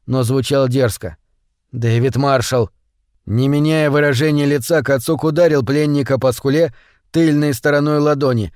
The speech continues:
Не больно, но обидно. "Как тебя зовут?" "Ведь ты же знаешь, как меня зовут!" "Назови своё имя!" "Дэв-", Кацук снова ударил его. Но мальчик, стараясь не заплакать,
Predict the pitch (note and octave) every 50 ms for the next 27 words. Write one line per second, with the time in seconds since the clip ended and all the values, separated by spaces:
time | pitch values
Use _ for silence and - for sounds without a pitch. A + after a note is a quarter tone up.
0 | _ _ _ B2+ C#3 D3 D3 C#3+ F3 F3+ F3 D3+ C3+ B2+ A#2+ C3 D3 D3 D3 D3
1 | C3+ C3+ C3 A#2 G2+ G2+ F2+ C#2+ _ _ _ _ _ _ _ _ _ - C#3 C3+
2 | C#3+ C#3+ C#3+ A#2 - - D3+ D3+ D3 D3+ D3+ D3 D3 C#3 B2+ D3+ D3+ D3+ D3+ D#3
3 | D#3 C#3 B2 - - _ _ _ _ _ _ _ _ _ _ _ _ _ G#2+ -
4 | - B2+ B2 A2 C3 D#3 C#3 C3 E3 F#3 G3 F3+ D#3 C#3 A#2+ - - D3 A#2+ D3
5 | D#3+ D#3 D#3 D3 B2 B2+ E3+ D#3+ D#3 D3 B2 - - _ _ _ _ _ _ _
6 | _ _ _ _ _ _ - F2 A2 B2+ C#3+ D3+ C3+ A#2+ D#3+ D#3+ D#3 D3 E3 E3+
7 | E3+ D#3 - D#3 D#3+ E3 E3 E3+ E3+ E3+ F3 F3+ F3 D#3 C#3 B2+ A2+ F#2 - _
8 | _ _ _ _ _ _ _ _ _ - A#2 B2 E3 G3 G3 F3+ - _ _ _
9 | _ _ _ _ _ _ _ _ _ - A2+ A2 G2+ - C#3+ C#3+ A#2 - - C3+
10 | C#3+ D#3 D#3 C#3+ B2+ B2+ B2 B2+ B2 B2+ B2 A#2+ A#2+ A2+ A2+ A2 G#2 F#2+ F2+ E2
11 | - _ _ _ _ _ _ _ _ _ _ _ _ G#2 A2 A#2+ C3 D3+ E3 D#3+
12 | C#3 A2 B2+ A#2 - - C3 C3+ C#3 C3 A#2 - C3 C3+ C3 A2+ C#3 A#2 C#3 E3
13 | E3 D#3+ E3 C3+ -